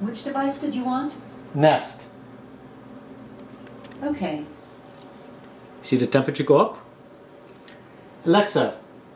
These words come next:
Speaker 2: turn temperature down.
Speaker 1: Sorry, which device did you want?
Speaker 2: Nest.
Speaker 1: Okay.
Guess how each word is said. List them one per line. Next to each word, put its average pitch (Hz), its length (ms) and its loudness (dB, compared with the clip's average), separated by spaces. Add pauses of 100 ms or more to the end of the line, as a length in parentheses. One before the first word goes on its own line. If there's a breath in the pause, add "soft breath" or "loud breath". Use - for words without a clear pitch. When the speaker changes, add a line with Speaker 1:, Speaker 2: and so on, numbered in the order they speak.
Speaker 2:
turn 208 220 2
temperature 170 480 4
down. 123 440 2 (1800)
Speaker 1:
Sorry, 262 500 -4 (260)
which 226 240 -4
device 277 360 -2
did - 140 -2
you 254 100 -2
want? 262 360 -4 (260)
Speaker 2:
Nest. 147 540 4 (4000)
Speaker 1:
Okay. 190 460 -4